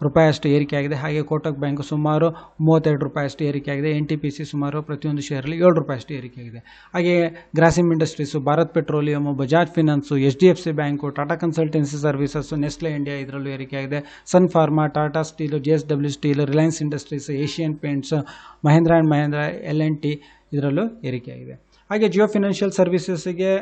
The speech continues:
ಹೆಚ್ಚು ಕಡಿಮೆ ಕುಶಾಲ್ ರಾಯ್ ಅನ್ನೋರನ್ನ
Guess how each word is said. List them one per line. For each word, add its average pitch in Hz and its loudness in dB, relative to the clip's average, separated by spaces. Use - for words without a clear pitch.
ಹೆಚ್ಚು 170 -2
ಕಡಿಮೆ 180 0
ಕುಶಾಲ್ 196 4
ರಾಯ್ 156 4
ಅನ್ನೋರನ್ನ 156 -2